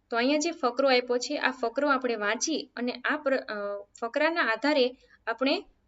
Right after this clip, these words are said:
પ્રશ્નો લખવાના છે, એટલે કે પ્રશ્નો બનાવવાના છે. તમારી રીતે તમે કોઈ પણ પ્રશ્ન આ ફકરો વાંચી અને તમે બનાવી શકો છો.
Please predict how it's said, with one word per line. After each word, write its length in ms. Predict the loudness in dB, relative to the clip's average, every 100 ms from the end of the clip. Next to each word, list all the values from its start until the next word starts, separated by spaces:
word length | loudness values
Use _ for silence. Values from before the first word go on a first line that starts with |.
| _
પ્રશ્નો 460 | 0 0 0 0 2
લખવાના 680 | 0 0 -2 0 0 -2 -6 _ _ _
છે, 420 | -2 0 0 -4 -10
એટલે 200 | -6 -4
કે 80 | -2
પ્રશ્નો 400 | -2 -2 -2 2
બનાવવાના 640 | 2 2 2 0 -2 -2
છે. 140 | -2
તમારી 400 | 0 2 4 4
રીતે 260 | 2 2 2
તમે 220 | 0 -4
કોઈ 200 | -4 -4
પણ 200 | -2 -6
પ્રશ્ન 300 | -6 -6 -4
આ 240 | -2 -2
ફકરો 440 | -4 -6 -4 -2 0
વાંચી 360 | -2 -2 -2
અને 200 | -2 -2
તમે 220 | -6 -6 -4
બનાવી 380 | -6 -6 -8
શકો 280 | -6 -6 -6
છો. 240 | -2 -2